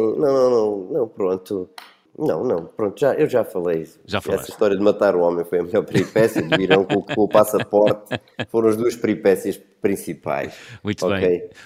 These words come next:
Speaker 2: O carimbo de passaporte mais difícil de obter até hoje,
Speaker 1: Opa,
Speaker 2: qual
Speaker 1: o
Speaker 2: foi?
Speaker 1: carimbo de mais difícil foi na medida em que eu entrei na Nicarágua e é proibido levar drones e eles têm um aparelho de raio-x, portanto sujeitam a bagagem. Eu tive que meter, eh, o drone na caixa do filtro de ar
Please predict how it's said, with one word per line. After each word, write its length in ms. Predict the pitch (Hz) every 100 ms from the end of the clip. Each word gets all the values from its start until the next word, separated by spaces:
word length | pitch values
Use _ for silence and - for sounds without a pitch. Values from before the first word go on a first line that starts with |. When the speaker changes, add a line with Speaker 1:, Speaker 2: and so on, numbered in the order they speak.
| -
Speaker 2:
O 80 | 117
carimbo 280 | 135 143 135
de 80 |
passaporte 480 | - 127 120 127 113
mais 140 | 127 117
difícil 380 | 117 127 127
de 60 | 113
obter 220 | 110 113
até 220 | 107 107
hoje, 120 | 101 95
Speaker 1:
Opa, 80 | 135
Speaker 2:
qual 100 | 104
Speaker 1:
o 20 |
Speaker 2:
foi? 240 | - 101 82
Speaker 1:
carimbo 420 | 156 165 175 160
de 80 | 151
mais 280 | 156 143 139
difícil 500 | 143 - 151 160 156
foi 160 | 160
na 140 | 151 143
medida 360 | 131 143 131
em 120 | 147
que 140 | 143 139
eu 120 | 139
entrei 260 | 135 131 135
na 140 | 117
Nicarágua 680 | 123 - 123 107 110 113 113
e 160 | 107
é 60 | 117
proibido 480 | 117 107 101 113 98
levar 260 | 95 104
drones 400 | 92 101 104 104
e 40 | 110
eles 160 | 101
têm 160 | - 110
um 80 | 104
aparelho 300 | - 104 98
de 60 |
raio-x, 640 | 90 101 98 - 92 95 92
portanto 320 | _ 90 87
sujeitam 480 | - 87 104 92 98
a 40 |
bagagem. 600 | 90 92 92 95 95 98
Eu 120 | 98 95
tive 300 | - 104 -
que 120 | 98
meter, 580 | 101 - 110 95 92 -
eh, 320 | 92 90 90
o 220 | 90 87
drone 360 | 90 107 110 107
na 80 | 104
caixa 260 | 110 107 95
do 140 | 92
filtro 400 | - 101 104 87
de 80 | 87
ar 320 | 90 95